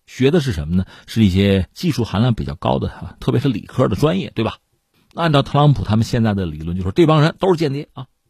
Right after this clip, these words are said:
到美国学了高科技。但是你不多问一句吗？这些留学生在美国学了高科技之后，他们干嘛去了？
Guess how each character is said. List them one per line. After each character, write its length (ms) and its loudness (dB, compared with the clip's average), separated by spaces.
到 140 -2
美 160 2
国 140 0
学 180 -4
了 80 -2
高 140 -4
科 120 -4
技。 140 -8
但 200 6
是 180 -2
你 140 2
不 120 0
多 260 -2
问 220 -4
一 120 -4
句 180 -12
吗？ 140 -10
这 280 2
些 260 0
留 260 4
学 240 -2
生 220 -6
在 220 0
美 280 4
国 200 -4
学 340 -2
了 160 2
高 220 -2
科 200 -4
技 180 -10
之 160 -6
后， 240 -4
他 120 0
们 80 6
干 120 4
嘛 180 -2
去 140 -12
了？ 80 -16